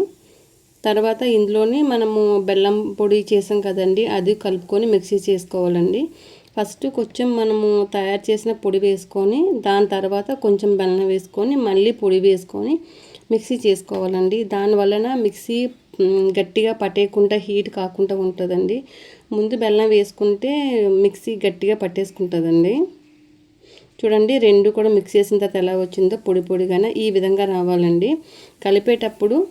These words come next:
మనకి ఏవైనా ఇలా చేతితో కొంచెం కలిపేసుకోవాలి ముందుగాన. ఎందుకంటే ఏమైనా ఉండల్లాంటి ఏమైనా ఉండిపోయాయి అనుకోండి, ఈ టైంలోనే కలిసి, ఉమ్, కలిసిపోతాయండి.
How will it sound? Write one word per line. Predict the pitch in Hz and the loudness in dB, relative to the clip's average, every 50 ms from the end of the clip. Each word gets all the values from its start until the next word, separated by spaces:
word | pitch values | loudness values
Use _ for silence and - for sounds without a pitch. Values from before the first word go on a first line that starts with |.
| - _ _ _ 269 | -8 _ _ _ -2
మనకి | 214 214 214 208 220 | 0 2 2 2 4
ఏవైనా | 214 202 208 214 214 220 208 | 4 4 4 4 2 2 2
ఇలా | 220 214 214 | 2 2 2
చేతితో | 202 - - 214 196 208 220 | 0 0 -2 -2 -2 -2 -4
కొంచెం | 214 - 220 214 208 240 226 - | -2 0 0 0 0 -2 -2 -2
కలిపేసుకోవాలి | 196 185 175 214 208 208 - - 196 185 180 180 185 180 | -2 -2 -2 -2 -4 -4 -4 -4 -2 0 2 2 2 2
ముందుగాన. | 180 180 180 175 180 180 180 180 190 247 311 320 - - - - - - _ - 214 | 2 2 2 0 0 0 0 0 0 -2 -4 -6 -8 -12 -20 -20 -20 -8 _ 0 2
ఎందుకంటే | 208 208 214 - 240 311 330 269 247 226 214 | 2 2 0 -2 -2 -2 0 0 2 2 4
ఏమైనా | 202 202 208 208 220 220 214 202 | 4 4 4 2 2 2 4 2
ఉండల్లాంటి | 190 196 202 202 202 202 208 202 208 | 2 2 2 2 2 0 0 0 2
ఏమైనా | 196 196 196 202 202 190 | 2 2 4 2 2 2
ఉండిపోయాయి | 185 185 190 180 208 202 196 196 190 180 | 2 0 -2 -2 -2 0 0 2 2 2
అనుకోండి, | 185 175 180 196 185 180 180 180 226 277 294 - | 0 0 0 0 2 2 2 2 2 0 0 0
ఈ | 226 214 208 214 208 208 | 0 2 2 2 2 2
టైంలోనే | 196 190 190 190 196 202 202 208 226 269 311 320 311 - | 2 2 4 4 4 2 2 0 0 0 0 -2 0 0
కలిసి, | 202 190 190 190 - _ - 196 | 0 -2 -2 -4 -8 _ -2 0
ఉమ్, | 196 185 180 175 180 180 180 - _ - | 0 2 2 2 2 0 -2 -8 _ -2
కలిసిపోతాయండి. | 190 190 202 190 - - 202 175 175 175 170 170 170 170 165 175 | 0 0 0 -2 -4 -8 -8 -6 -4 -2 0 2 2 2 2 2